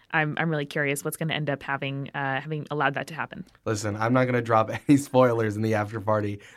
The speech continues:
Speaker 2: I mean, no one knows. It's obviously apparent that Alonzo has no freaking <laughs> idea what's going on.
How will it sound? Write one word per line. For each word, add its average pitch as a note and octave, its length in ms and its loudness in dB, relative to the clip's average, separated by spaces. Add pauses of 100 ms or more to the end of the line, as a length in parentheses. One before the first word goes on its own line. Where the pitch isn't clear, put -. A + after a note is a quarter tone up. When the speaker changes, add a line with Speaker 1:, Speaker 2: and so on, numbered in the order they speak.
Speaker 2:
I A#2+ 80 0
mean, D#3 140 6
no F3 120 10
one A2 160 6
knows. G#2 400 -2
It's A#2+ 300 4
obviously B2 560 4
apparent G#2+ 400 0
that G2+ 80 0
Alonzo G#2 480 2
has G2 140 0
no G2 340 -2
freaking G#2+ 440 -6
<laughs> G#2 40 -4
idea G#2 320 2
what's A2 180 -4
going A2 320 2
on. G#2 320 -2